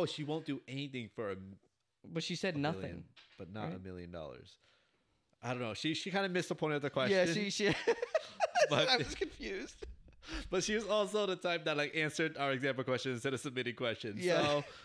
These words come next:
Speaker 1: you know, it makes, it, it, it checks with her sparkly pink vibe.
Speaker 2: Exactly.
Speaker 1: Exactly.
Speaker 2: Exactly.
Speaker 1: So these, we answered all these. These are actually some pretty good questions.
Speaker 2: These, these are good questions.
Speaker 1: And what would you, Ray, what would you do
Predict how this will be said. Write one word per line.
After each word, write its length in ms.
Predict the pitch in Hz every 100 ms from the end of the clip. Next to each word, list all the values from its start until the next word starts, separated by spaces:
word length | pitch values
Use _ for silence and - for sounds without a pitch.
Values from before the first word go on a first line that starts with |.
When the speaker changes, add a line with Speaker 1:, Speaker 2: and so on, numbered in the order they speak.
| -
Speaker 1:
you 140 | 180
know, 140 | 175 165
it 140 | 180
makes, 280 | 180 185 -
it, 260 | 165 - -
it, 160 | 180 160 - _ - - -
it 160 | 160 156
checks 260 | 196 185
with 180 | 185 175
her 300 | 135 156 151
sparkly 440 | 123 - 147 151 135
pink 240 | 127 107
vibe. 300 | 107 95 80 -
Speaker 2:
Exactly. 680 | 151 190 165 185 190 131 - -
Speaker 1:
Exactly. 460 | 113 131 123 139 87
Speaker 2:
Exactly. 180 | 95 98 - - - -
Speaker 1:
So 400 | - 147 131 127 - - - - - - 120
these, 320 | 143 185 -
we 160 | 170 214
answered 320 | 147 190 175
all 180 | 131 131
these. 240 | 101 90
These 160 | - 156
are 60 | 156
actually 240 | 175 156
some 160 | 139 113
pretty 180 | 127
good 160 | 107 101
questions. 360 | 117 117 180 151
Speaker 2:
These, 100 | 90
these 220 | 160 175
are 60 |
good 160 | 190 185
questions. 480 | 170 127 - - 160
Speaker 1:
And 840 | 120 117 117 117 117 113 110 110
what 220 | 107 156 170
would 160 | 170
you, 100 | 147 - -
Ray, 220 | 151 208 143
what 180 | 196
would 180 | 220 190
you 60 | 190
do 240 | 202 208